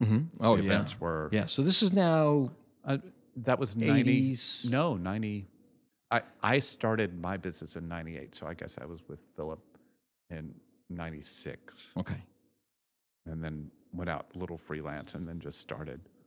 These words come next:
Speaker 2: And then three years later did Michael Douglas and Catherine Zeta-Jones' wedding.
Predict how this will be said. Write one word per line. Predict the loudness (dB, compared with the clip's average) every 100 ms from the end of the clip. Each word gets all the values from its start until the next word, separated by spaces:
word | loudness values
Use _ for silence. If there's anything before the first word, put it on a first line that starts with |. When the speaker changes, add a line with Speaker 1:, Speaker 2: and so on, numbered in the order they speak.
| _ _ _ _ _ -8
Speaker 2:
And | -4
then | 0 0 -2 -6 _ _ -20 _ _ -6
three | 0 2
years | 0 -2 -4
later | -4 -6
did | -6 -8 -8
Michael | -8 -8 -10 -8
Douglas | -8 -8 -10
and | -10 -10 -10 -16 _ _ -8
Catherine | -8 -6
Zeta-Jones' | -8 -8 -10 -12 -12 -16
wedding. | -16